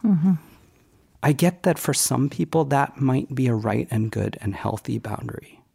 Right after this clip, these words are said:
Speaker 2: But for me, it's not. When I can remember my belovedness to God,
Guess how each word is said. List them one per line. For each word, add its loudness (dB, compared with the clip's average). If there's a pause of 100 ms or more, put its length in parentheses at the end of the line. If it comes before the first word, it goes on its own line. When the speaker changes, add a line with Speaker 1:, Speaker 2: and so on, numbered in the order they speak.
(400)
Speaker 2:
But 0
for 0
me, 6
it's -4
not. -16 (2500)
When 6
I 4
can 2
remember 4
my 0
belovedness -4
to -8
God, -16